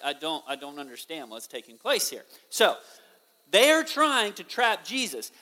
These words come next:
They bring, they throw this woman in front of him and they say, "You know what the law says? It says someone caught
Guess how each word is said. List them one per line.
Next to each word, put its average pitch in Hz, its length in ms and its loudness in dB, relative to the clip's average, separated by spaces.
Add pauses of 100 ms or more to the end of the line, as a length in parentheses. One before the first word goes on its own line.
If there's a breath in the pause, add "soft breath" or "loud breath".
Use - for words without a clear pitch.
(120 soft breath)
They 254 160 6
bring, 254 420 2
they 208 140 2
throw 277 360 4
this 339 200 0
woman 285 360 0
in 240 80 -2
front 247 280 -2
of 208 120 -2
him 208 260 -2
and 202 160 -2
they 202 100 2
say, 208 240 -2
"You 175 160 -6
know 196 160 0
what 233 160 2
the 247 60 -4
law 311 260 6
says? 220 420 0
It 190 100 -4
says 202 340 2
someone 254 560 -4
caught 254 440 -4